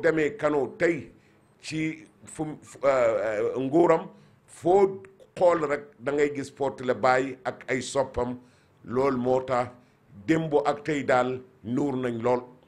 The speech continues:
Mu ne mi ngi fàttali ne temps bu mu nekk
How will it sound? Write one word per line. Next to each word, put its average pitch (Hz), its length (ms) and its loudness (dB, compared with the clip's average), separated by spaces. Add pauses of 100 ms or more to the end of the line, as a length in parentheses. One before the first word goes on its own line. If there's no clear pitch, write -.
(560)
Mu 147 120 -4
ne 165 100 2
mi 170 160 0
ngi 208 120 -2
fàttali 202 500 -2
ne 165 180 0 (600)
temps 170 260 4
bu 170 80 -2
mu 175 100 -6
nekk 170 240 0